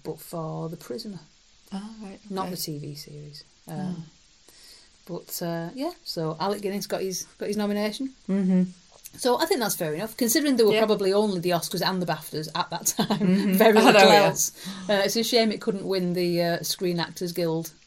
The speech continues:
Speaker 1: Ensemble Award, but the Screen
Speaker 2: <laughs>
Speaker 1: Actors Guild wasn't invented
Speaker 2: Yeah.
Speaker 1: by then.
Speaker 2: They
Speaker 1: So.
Speaker 2: didn't have such things.
Speaker 1: Absolutely.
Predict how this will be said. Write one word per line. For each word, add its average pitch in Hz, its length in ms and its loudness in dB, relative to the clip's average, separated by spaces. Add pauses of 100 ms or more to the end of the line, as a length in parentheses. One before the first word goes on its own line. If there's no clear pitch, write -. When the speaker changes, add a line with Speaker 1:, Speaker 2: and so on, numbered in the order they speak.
Speaker 1:
Ensemble 180 520 -2
Award, 147 360 -6 (300)
but 277 260 4
the 208 120 4
Screen 214 220 4
Speaker 2:
<laughs> 190 60 -4
Speaker 1:
Actors 185 200 -8
Guild 180 260 -2
wasn't 185 400 -2
invented 170 680 -2
Speaker 2:
Yeah. - 200 -4 (140)
Speaker 1:
by 170 220 -4
then. 151 300 -8
Speaker 2:
They 180 60 -8
Speaker 1:
So. - 140 -6
Speaker 2:
didn't - 120 -10 (100)
have 190 180 -8
such - 300 -12
things. 143 500 -14
Speaker 1:
Absolutely. - 500 -12